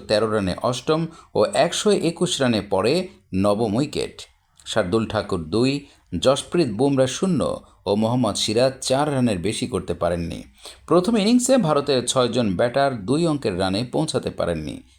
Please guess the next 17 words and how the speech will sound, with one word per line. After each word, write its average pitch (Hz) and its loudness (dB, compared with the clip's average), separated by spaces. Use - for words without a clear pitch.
দ্বিতীয় 101 -2
ইনিংসে 107 0
সেই 104 0
সংখ্যা 131 -2
বেড়ে 95 0
হলো 123 0
নয়, 95 0
যার 143 6
ফলে 202 2
সেঞ্চুরিয়নের 160 2
সুপার 170 4
স্পোর্টস 202 0
পার্কে 139 0
তিন 156 4
দিনের 151 4
মধ্যে 113 0
ভারতকে 110 0